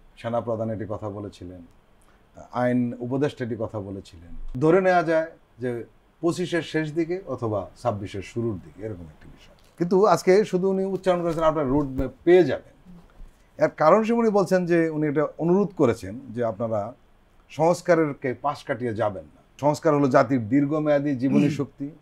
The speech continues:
Speaker 1: বলেছেন, "সংস্কার জাতিকে, বিশেষ করে আমাদের তরুণ তরুণীদের নতুন পৃথিবী সৃষ্টির সুযোগ দেবে।" উনি আবারও বলেছেন রাজনৈতিক দলগুলোর উদ্দেশ্যে যে জাতিকে এই সংস্কার থেকে বঞ্চিত করবেন না।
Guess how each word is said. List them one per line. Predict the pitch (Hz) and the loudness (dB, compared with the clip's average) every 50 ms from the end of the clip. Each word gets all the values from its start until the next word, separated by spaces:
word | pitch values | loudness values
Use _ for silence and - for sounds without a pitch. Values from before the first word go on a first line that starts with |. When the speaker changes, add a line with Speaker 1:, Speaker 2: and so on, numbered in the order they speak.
| _ _ _ _ _ _ _ 95 | _ _ _ _ _ _ _ -2
Speaker 1:
বলেছেন, | 123 139 139 113 151 151 - | 0 0 0 0 -2 -4 -4
"সংস্কার | - 143 147 147 - - 151 143 135 | -4 -4 -4 -4 -2 2 4 4 4
জাতিকে, | 117 135 123 - 135 123 131 | 4 2 0 0 0 -2 -2
বিশেষ | 120 120 131 120 151 143 | -2 -2 -4 -6 -8 -6
করে | - - 147 | -2 0 0
আমাদের | 139 139 135 131 123 - - | 0 0 -2 -4 -6 -4 -2
তরুণ | 165 175 208 220 208 | 0 0 0 0 0
তরুণীদের | 190 190 165 151 139 127 113 110 113 143 - _ _ _ _ _ _ _ - | 0 0 0 0 0 -2 -2 -4 -6 -8 -12 _ _ _ _ _ _ _ -8
নতুন | 123 143 131 139 160 156 151 143 - | -6 -6 -4 -4 -4 -4 -6 -6 -6
পৃথিবী | 180 180 185 202 196 208 185 | -6 -4 -4 -4 -4 -4 -6
সৃষ্টির | - - 165 151 - - 160 143 | -6 -8 -10 -10 -6 -4 -4 -4
সুযোগ | - - 147 143 151 143 135 127 | -2 -4 -4 -4 -2 -4 -2 -2
দেবে।" | 143 131 143 180 220 - _ _ _ _ _ _ _ _ _ _ _ _ - | -2 -2 -2 -4 -8 -12 _ _ _ _ _ _ _ _ _ _ _ _ -6
উনি | 123 127 | 0 2
আবারও | 127 143 147 165 175 180 165 | 4 6 8 8 8 8 6
বলেছেন | 156 151 143 127 - 143 151 208 220 - _ _ - 113 | 4 4 2 0 -2 -6 -8 -8 -10 -16 _ _ -4 -2
রাজনৈতিক | 123 123 110 123 127 123 113 | -2 -2 -2 -2 -4 -4 -4
দলগুলোর | 120 123 117 120 123 120 120 | -4 -4 -4 -4 -6 -6 -6
উদ্দেশ্যে | 117 107 101 120 131 - - 208 247 247 - _ _ _ _ - | -6 -8 -8 -10 -10 -8 -10 -10 -10 -12 -14 _ _ _ _ -8
যে | 107 110 | -4 0
জাতিকে | 110 131 131 104 147 127 165 208 233 247 - _ _ _ _ - | 0 0 0 0 -2 -6 -6 -8 -8 -10 -14 _ _ _ _ -12
এই | 107 107 | -12 -12
সংস্কার | - - 120 120 120 - 117 104 - | -10 -10 -10 -12 -10 -12 -14 -14 -14
থেকে | 139 156 220 226 - _ _ _ _ _ _ 101 110 | -14 -14 -16 -16 -18 _ _ _ _ _ _ -6 -2
বঞ্চিত | 143 147 143 - 139 123 120 | 0 0 0 0 -4 -4 -4
করবেন | 113 87 90 85 73 - 80 - - | -6 -6 -8 -10 -12 -14 -18 -20 -20
না। | - | -20